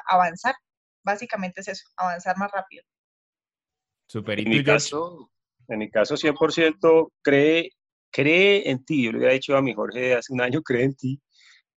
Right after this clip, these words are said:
Speaker 3: Ah, manda a volar esas creencias antiguas, esos sistemas, es-, es-, ese encarcelamiento mental que tienes en el que crees que solamente un empleo puede darte las herramientas para vivir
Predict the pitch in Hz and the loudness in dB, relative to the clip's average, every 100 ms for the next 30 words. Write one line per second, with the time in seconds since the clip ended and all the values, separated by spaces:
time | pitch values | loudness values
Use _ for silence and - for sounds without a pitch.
0 | _ 120 113 110 104 101 101 101 123 127 | _ -4 0 2 0 -2 -4 0 2 4
1 | 113 110 113 131 - 113 104 98 98 101 | 2 0 -4 -8 -6 -4 -4 -4 -6 -10
2 | - 120 120 - - 101 92 113 110 123 | -4 -4 -4 -6 -6 -6 -6 -8 -6 -6
3 | 127 - _ _ _ _ _ _ _ _ | -8 -14 _ _ _ _ _ _ _ _
4 | _ 110 98 - 113 - - 117 - _ | _ -6 -4 -4 -6 -6 -8 -8 -8 _
5 | 101 110 117 107 104 98 104 101 - 110 | -2 0 0 -2 -6 -6 -8 -10 -10 -12
6 | - 113 110 - 110 - 107 101 104 104 | -8 -8 -6 -6 -4 -4 -6 -8 -8 -8
7 | 127 123 107 95 98 101 - 117 123 113 | -6 -6 -8 -6 -4 -4 -8 -8 -4 -4
8 | 120 127 _ - - _ _ - 110 110 | -4 -10 _ -20 -20 _ _ -12 -8 -6
9 | - 98 101 98 - 113 120 117 117 113 | -4 -4 -4 -6 -6 -2 0 2 0 -4
10 | - 120 117 110 117 113 113 117 110 110 | -6 -6 -6 -6 0 0 0 0 2 4
11 | 110 110 - - 113 113 _ _ _ _ | 4 2 0 -6 -6 -6 _ _ _ _
12 | _ _ 113 107 104 98 98 92 110 - | _ _ -4 -2 -2 -4 -6 -8 -6 -2
13 | 113 104 98 98 101 | 0 0 -2 -6 -8